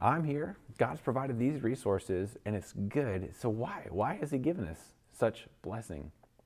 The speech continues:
You know, I asked a bunch of people this week in one of our groups, uh, "What's,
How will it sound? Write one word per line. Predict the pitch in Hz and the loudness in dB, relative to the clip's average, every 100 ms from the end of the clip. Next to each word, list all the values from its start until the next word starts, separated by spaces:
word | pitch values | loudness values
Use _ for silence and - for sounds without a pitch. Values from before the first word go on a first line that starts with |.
| _ _ _ _ _ _ _ - _ - - - - - | _ _ _ _ _ _ _ -20 _ -20 -20 -20 -10 4
You | |
know, | 127 | 6
I | 120 | 8
asked | 110 127 - - - _ _ _ _ _ _ | 8 6 4 -12 -20 _ _ _ _ _ _
a | 107 | 2
bunch | 101 120 | 4 2
of | 117 | 2
people | 107 90 90 | 2 2 2
this | 85 - | 0 0
week | 82 76 - _ - | -4 -4 -10 _ -4
in | 90 90 | -2 0
one | 90 | 0
of | 90 | 2
our | 82 | 2
groups, | 82 87 80 - - - | 4 2 0 -8 -10 -2
uh, | 85 82 | -2 0
"What's, | - 107 339 359 - | 0 6 6 6 -8